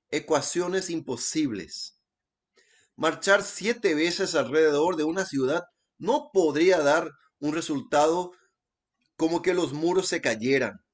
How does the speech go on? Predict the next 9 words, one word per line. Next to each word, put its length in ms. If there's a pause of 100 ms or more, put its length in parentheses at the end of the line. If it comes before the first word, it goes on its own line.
(280)
pero 220
así 340
sucedió. 760 (880)
Ver 400
Josué 580
capítulo 460
seis. 460 (1700)
Podríamos 540
pensar 440